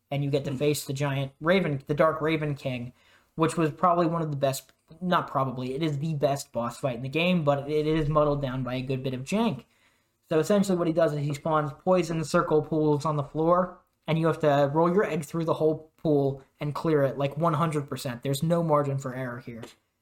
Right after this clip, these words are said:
Speaker 1: And you're on a timer as well. If you do it, though, when he goes to explode the pool or whatever, 'cause that's how this works,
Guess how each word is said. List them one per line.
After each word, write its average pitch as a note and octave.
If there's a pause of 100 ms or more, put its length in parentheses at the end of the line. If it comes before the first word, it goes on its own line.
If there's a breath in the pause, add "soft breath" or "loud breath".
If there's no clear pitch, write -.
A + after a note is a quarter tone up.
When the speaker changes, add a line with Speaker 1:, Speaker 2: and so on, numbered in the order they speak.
Speaker 1:
And D3
you're D3
on D#3
a D#3
timer C#3+
as C3+
well. B2+ (300 soft breath)
If D3
you D#3+
do D#3+
it, D#3+
though, C#3+
when C#3
he C3+
goes C#3
to C3+
explode G3+
the D3+
pool C#3
or C3+
whatever, C3
'cause C#3
that's C#3
how A#2
this A#2
works, D3+